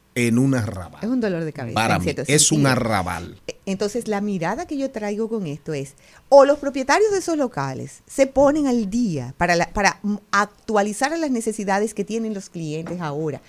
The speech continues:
Speaker 2: Porque fíjense que todos tienen vale parking. ¿Pero dónde parquean esa gente?
Speaker 1: No, un-, una
Speaker 2: Eh,
Speaker 1: locura.
Speaker 2: entonces, o se unen entre ellos a ver cómo pueden entre todos conseguir algo mejor, un alquiler de algún espacio,
Speaker 1: Pero
Speaker 2: un
Speaker 1: tiene
Speaker 2: solar,
Speaker 1: problemas, tiene problemas. La Max Enrique Sureña,
Speaker 2: Sí,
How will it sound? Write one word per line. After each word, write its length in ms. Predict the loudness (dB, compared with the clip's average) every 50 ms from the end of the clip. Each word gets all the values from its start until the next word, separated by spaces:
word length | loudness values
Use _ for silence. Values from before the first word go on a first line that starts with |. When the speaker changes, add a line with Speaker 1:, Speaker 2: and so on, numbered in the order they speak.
| -20 -20 -2 4
Speaker 2:
Porque 160 | 6 6 6
fíjense 260 | 6 4 0 0 -2 -2
que 80 | -2
todos 220 | -2 -2 -2 0 0
tienen 200 | 0 0 0 0
vale 160 | 0 0 0
parking. 360 | 0 0 -2 -2 -4 -10 -14 -14 -14 -16 _ -20 -20 -20 -20 -20 _ _ _ _ -20 -20 -20 _ _ -20 -20 _ -10 -4
¿Pero 140 | -2 0 0
dónde 200 | 2 0 0 -2
parquean 460 | -2 -4 -4 -2 -4 -4 -2 -4 -4
esa 180 | -6 -6 -6 -4
gente? 140 | -2 0 0
Speaker 1:
No, 80 | 2 2 0 0 0 -2
un-, 320 | -2 -2 -2 -2 -2 -2 -2 -2
una 160 | 0 2 4
Speaker 2:
Eh, 40 | 4
Speaker 1:
locura. 460 | 2 2 0 -2 -2 -2 -2 -2 -2 -2
Speaker 2:
entonces, 340 | -2 -2 -2 -2 -4 -4 2 4
o 160 | 4 4 4
se 200 | 4 2 2 2
unen 400 | 2 2 2 0 0 0 0 -2
entre 320 | -2 -4 -4 -4 -2 -2 -4
ellos 200 | -4 -4 -6 -6
a 100 | -4 0
ver 240 | 2 2 2 2 2
cómo 280 | 0 -2 0 -2 0
pueden 320 | 2 2 2 2 2 0 -2
entre 200 | -4 -4 -6 -4
todos 240 | -4 -4 -4 -4 -4
conseguir 460 | -6 -8 -6 -6 -4 -2 -2 0 0
algo 220 | 0 0 0 -2
mejor, 300 | -4 -4 -4 -4 -4 -4 -6
un 80 | -6
alquiler 420 | -8 -10 -10 -6 -4 -2 -2 -2 -2
de 80 | -2
algún 300 | -4 -4 -4 -4 -4 -6
espacio, 320 | -6 0 4 4 6 6 6
Speaker 1:
Pero 180 | 8 8 6
Speaker 2:
un 60 | 8
Speaker 1:
tiene 220 | 8 8 10 10 8
Speaker 2:
solar, 100 | 8 8
Speaker 1:
problemas, 640 | 8 10 10 12 12 12 12 12 10 10 8 8 6
tiene 260 | 6 6 6 6 4
problemas. 480 | 4 4 6 6 6 6 4 4 4
La 160 | 4 4 4 6
Max 340 | 6 4 4 4 4 2 4
Enrique 440 | 4 2 4 4 2 4 4 2 2
Sureña, 520 | 4 4 4 4 4 4 2 0 0 -2
Speaker 2:
Sí, 60 | -2